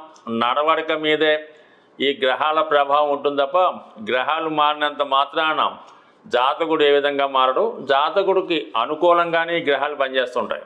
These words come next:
అందువల్ల ఏంటంటే జాతకుడు నిజాయితీగా, స్ట్రైట్ ఫార్వర్డ్గా, ఎటువంటి ప్రలోభాలకి, ఎటువంటి వ్యసనాలకి లొంగకుండా జాగ్రత్తగా ఉంటే ఈ శని రాహుల కలయిక చాలా వరకు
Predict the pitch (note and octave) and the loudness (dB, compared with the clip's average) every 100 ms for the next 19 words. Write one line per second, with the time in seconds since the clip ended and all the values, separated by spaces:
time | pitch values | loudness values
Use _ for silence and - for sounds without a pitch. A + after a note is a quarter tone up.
0 | - B2 B2+ C3+ C#3+ D3 C#3+ C#3 G3+ C#3 | -8 -4 0 2 2 0 -2 -2 -2 0
1 | C3+ C#3+ D#3+ D#3 C3+ C3 D3 D3 D#3 D3 | 0 0 -2 -2 0 2 0 0 0 0
2 | D3 - - - _ _ - - B2+ D3 | -2 -6 -20 -20 _ _ -20 -4 -2 -2
3 | - D3+ C#3+ D3 C#3+ C#3+ C#3 C#3 - - | 0 2 2 2 2 2 0 -4 -18 -6
4 | A#2 B2 D#3 D#3+ D#3 D#3 C#3 C3 C#3+ D3 | -2 0 2 0 -2 -2 0 4 4 4
5 | C#3 D3 C#3+ C#3+ C#3 - - _ _ _ | 2 0 -2 -4 -4 -8 -20 _ _ _
6 | G#2+ A#2 D#3+ D#3+ D#3+ D#3 A2+ A#2+ - D3+ | -2 0 2 0 0 -2 0 0 0 0
7 | D3+ D3+ D3+ C#3+ C3 C#3 C#3 C#3 C3+ C#3 | 0 0 2 2 2 2 0 2 0 -2
8 | - - _ _ - G#2+ A#2+ C3 C#3 C#3+ | -6 -20 _ _ -6 -2 0 0 -4 -2
9 | C3+ C3 B2 F3 - - - _ _ _ | 0 0 -2 -4 -6 -16 -20 _ _ _
10 | A2+ B2 A#2+ G#2 E2 G1+ - - - C#3 | -4 -2 0 -2 -4 -8 -14 -14 -2 0
11 | D#3 F3+ D#3+ D#3 D#3 D3+ D3+ D3 C#3 C3+ | 2 2 2 2 2 2 0 0 -2 -2
12 | C#3 F#3+ C#3 A2+ - - - C3 C#3 C#3+ | 0 -2 -2 -6 -18 -20 -4 0 2 2
13 | C#3+ C3+ D3+ A#2 B2 | 0 0 0 0 -2